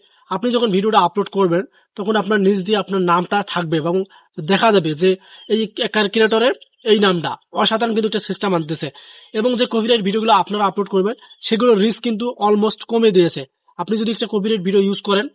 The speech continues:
সেটাতে দেখবেন যে রিস্ক ডাউন, মানে আগের থেকে তুলনামূলক ভিউজ নাই, তার মানে কি রিস্ক কমে দিয়েছে। এখন Facebook-এ বর্তমান অরিজিনাল ভিডিও ছাড়া কেউ কিন্তু থাকতে পারবে না। So নাম্বার হচ্ছে তিন, নাম্বার তিন হচ্ছে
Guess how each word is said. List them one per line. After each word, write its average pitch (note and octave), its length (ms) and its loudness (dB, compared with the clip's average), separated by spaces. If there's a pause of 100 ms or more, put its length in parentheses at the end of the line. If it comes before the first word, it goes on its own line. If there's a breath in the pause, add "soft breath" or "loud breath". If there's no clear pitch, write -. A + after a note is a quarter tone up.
(340 soft breath)
সেটাতে A3+ 300 2
দেখবেন G#3 260 0
যে G3+ 60 4 (140)
রিস্ক G3+ 260 -2
ডাউন, E3+ 220 2 (280)
মানে F#3 100 -2 (100)
আগের F#3+ 200 0
থেকে G#3 200 -2
তুলনামূলক G3+ 540 0
ভিউজ G3+ 200 -2 (160)
নাই, C#3+ 120 -4 (380 soft breath)
তার G#3+ 140 -2
মানে A3+ 160 2
কি F#3+ 60 -2 (120)
রিস্ক F#3 220 -4
কমে G#3 220 0
দিয়েছে। G#3 240 0 (560 soft breath)
এখন A3+ 240 -2
Facebook-এ G#3 340 -2 (100)
বর্তমান G3+ 360 0 (400 soft breath)
অরিজিনাল G#3+ 440 2
ভিডিও G3+ 220 2
ছাড়া A3+ 220 -4
কেউ G3+ 200 0
কিন্তু F#3+ 160 -2 (100)
থাকতে F3+ 280 -6
পারবে D3 300 -8
না। A#2+ 60 -12 (440 soft breath)
So - 60 -14 (120)
নাম্বার A3+ 240 2
হচ্ছে A#3 160 -10 (160)
তিন, G#3+ 180 0 (500 soft breath)
নাম্বার A3 260 -4 (140)
তিন C4+ 140 -6 (120)
হচ্ছে A3 340 -4